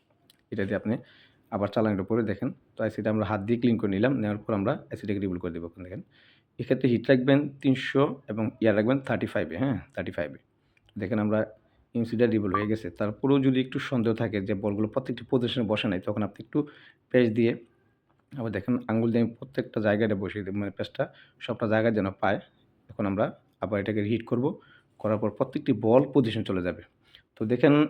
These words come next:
এই ফিনিশিং হিটটা কিন্তু আসলে খুবই ইম্পর্ট্যান্ট একটা ফি-, বিষয়। অনেকে এটা করতে চান না, না করলে তো কিন্তু বলে গন্ডগোল হয়ে যায়। তখন বল দু-, ধরেন দু একটা বল কোনো কোনো স্টিলের সাথে লাগানো আছে, এই কারণে বলগুলো কী হলো, হইলো না, তখন আপনি কিন্তু আবার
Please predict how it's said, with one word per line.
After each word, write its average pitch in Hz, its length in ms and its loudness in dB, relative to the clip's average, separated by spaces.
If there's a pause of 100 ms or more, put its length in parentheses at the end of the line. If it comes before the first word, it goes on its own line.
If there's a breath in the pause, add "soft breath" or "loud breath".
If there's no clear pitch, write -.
(100)
এই 117 140 6 (480)
ফিনিশিং 156 340 6
হিটটা 151 240 6
কিন্তু 147 200 4
আসলে 135 220 4
খুবই 135 240 4
ইম্পর্ট্যান্ট 135 400 6
একটা - 120 -2 (100)
ফি-, 98 240 -4 (180)
বিষয়। 95 320 -4 (500 soft breath)
অনেকে 117 260 2
এটা 127 120 6
করতে 165 240 4
চান 101 160 4
না, 92 80 0
না 107 160 4
করলে 131 220 6
তো - 80 -4
কিন্তু 135 200 6
বলে 110 240 4
গন্ডগোল 113 340 4
হয়ে 95 160 0
যায়। 85 100 -10
তখন 87 180 -10 (140)
বল 104 200 4
দু-, 110 200 2
ধরেন 110 220 6
দু 123 100 2
একটা 131 160 6
বল 110 220 8 (500 loud breath)
কোনো 139 120 4
কোনো 135 160 10
স্টিলের 120 240 0
সাথে 117 140 2
লাগানো 113 300 8
আছে, 131 140 4
এই 110 80 0
কারণে 113 180 2
বলগুলো 107 320 2
কী 120 120 0
হলো, 123 180 6 (220)
হইলো 120 220 2
না, 104 100 4
তখন 127 220 -2
আপনি 123 140 0
কিন্তু 120 160 2
আবার 110 200 6